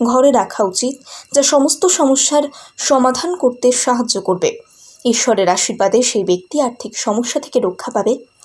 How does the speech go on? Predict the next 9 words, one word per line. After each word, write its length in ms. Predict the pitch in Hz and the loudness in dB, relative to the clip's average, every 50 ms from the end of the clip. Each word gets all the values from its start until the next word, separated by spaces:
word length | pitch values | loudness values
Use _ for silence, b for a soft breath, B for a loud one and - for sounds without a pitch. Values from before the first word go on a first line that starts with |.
| B B B B B B B B | B B B B B B B B
আপনি 240 | 277 277 277 - 370 | 0 2 2 0 2
কি 80 | 359 339 | 2 2
দীর্ঘদিন 480 | 254 262 269 254 - - 320 311 339 330 | 4 4 2 0 0 -4 -4 -2 -2 0
ধরে 180 | 320 339 330 320 | 2 2 2 2
পরিশ্রম 460 | 320 294 277 277 - - - 330 320 320 | 2 0 2 2 0 0 0 0 -2 0
করছেন, 380 | - 311 285 - - - 349 330 | -2 -2 -2 -4 -4 -4 -4 -4
কিন্তু 200 | 320 - 294 - - | -4 -4 -6 -6 0
তবুও 360 | - 254 233 226 226 294 349 | 2 2 2 4 2 0 0
পরিশ্রমের 560 | 349 311 294 277 285 - - 302 285 302 294 | 0 0 0 0 0 0 0 2 2 2 0